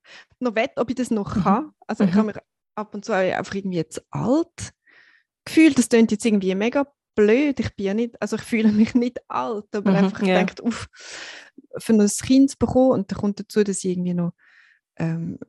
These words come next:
Speaker 1: mit dem Rücken, äh, Problem gehabt habe und ich zwischendurch wirklich das Gefühl hatte, ich, ich würde das physisch irgendwie gar
Speaker 2: Mhm.
Speaker 1: nicht können stemmen.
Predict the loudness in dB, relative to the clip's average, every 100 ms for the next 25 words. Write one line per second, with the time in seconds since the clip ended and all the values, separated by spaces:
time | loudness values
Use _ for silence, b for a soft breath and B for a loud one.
0 | -4 0 2 4 6 4 4 2 2 0
1 | _ _ -14 0 2 2 2 2 2 4
2 | 4 4 2 2 2 2 0 -2 -4 -6
3 | -8 -6 -10 -6 -6 -6 -2 0 0 -2
4 | -6 -10 -6 -6 -6 -6 -4 -2 -2 -4
5 | -6 -10 -8 -4 -4 -4 -8 0 0 0
6 | -2 0 2 2 4 4 4 2 -4 -14
7 | _ _ -6 -2 -2 -4 -6 -2 0 0
8 | -2